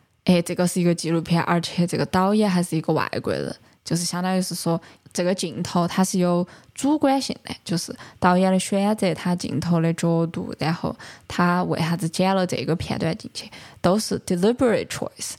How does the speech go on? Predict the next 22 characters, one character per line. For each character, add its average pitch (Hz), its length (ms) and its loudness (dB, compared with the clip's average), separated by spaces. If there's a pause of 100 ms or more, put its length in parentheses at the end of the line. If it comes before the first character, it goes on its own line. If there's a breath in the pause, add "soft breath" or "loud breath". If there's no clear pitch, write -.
(320 loud breath)
然 226 140 4
后 240 80 4
导 302 160 4
演 349 160 4
个 - 220 2
人 175 140 4
身 185 220 2
份 247 180 4
的 196 100 4
存 185 360 2
在 175 240 0
感， 170 260 2
还 180 200 2
有 175 240 4
镜 170 180 -4
头 170 140 4
的 175 100 4
主 226 180 0
观 254 200 4
性 - 200 -4
的 170 140 2
话， - 220 -2